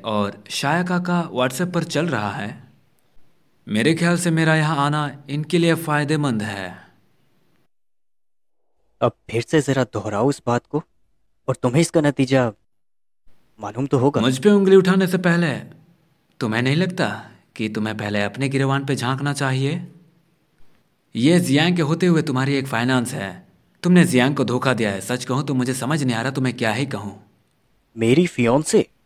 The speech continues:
Speaker 1: मासूम मत बनो तुम। तुम्हारी फाइनेंस जिसका नाम है गुलिन, वो सबको चाहिए। सिर्फ मैं ही नहीं,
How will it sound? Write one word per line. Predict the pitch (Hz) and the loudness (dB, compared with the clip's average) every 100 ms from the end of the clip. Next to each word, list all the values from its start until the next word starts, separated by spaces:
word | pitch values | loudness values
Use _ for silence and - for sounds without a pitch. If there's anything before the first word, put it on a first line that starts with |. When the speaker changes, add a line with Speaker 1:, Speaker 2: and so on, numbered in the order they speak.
| 110 | 0
Speaker 1:
मासूम | 120 156 180 220 214 | 2 2 2 2 4
मत | 214 | 4
बनो | 226 226 | 2 2
तुम। | 123 98 92 95 - _ _ _ _ _ _ _ _ _ _ _ - | 0 -4 -6 -14 -20 _ _ _ _ _ _ _ _ _ _ _ -4
तुम्हारी | 156 175 185 | 4 6 6
फाइनेंस | 190 160 185 208 185 - | 4 2 4 2 2 -2
जिसका | 139 147 | -4 0
नाम | 135 160 170 | 2 4 2
है | 160 | 4
गुलिन, | 156 147 104 - - - _ | 4 4 2 -2 -12 -20 _
वो | 110 110 98 | -2 0 0
सबको | - 170 180 160 | -2 -2 0 0
चाहिए। | 131 117 101 98 92 90 _ _ _ - - _ - - - _ _ - - - | 2 0 -2 -6 -8 -16 _ _ _ -20 -20 _ -20 -20 -20 _ _ -20 -20 -10
सिर्फ | - 131 135 | -2 -2 0
मैं | 139 156 | 0 2
ही | 147 | 2
नहीं, | 107 98 117 | 0 -2 -6